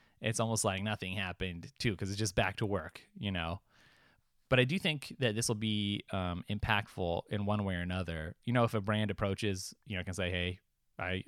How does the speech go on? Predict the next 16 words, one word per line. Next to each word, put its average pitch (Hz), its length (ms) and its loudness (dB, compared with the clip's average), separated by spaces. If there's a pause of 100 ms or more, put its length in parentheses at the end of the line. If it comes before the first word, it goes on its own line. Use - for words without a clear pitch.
I 95 80 0
was 92 180 -4
featured 95 360 -2
on 87 340 -4
Apple's 90 500 -4
site. 92 320 0
And, 90 160 -4 (440)
and 90 420 -4 (640)
by 101 140 4
the 98 100 0
way, 113 280 4
you 107 180 2
know, 92 160 -2
look 104 200 -2
at 98 160 -4
the 95 320 -2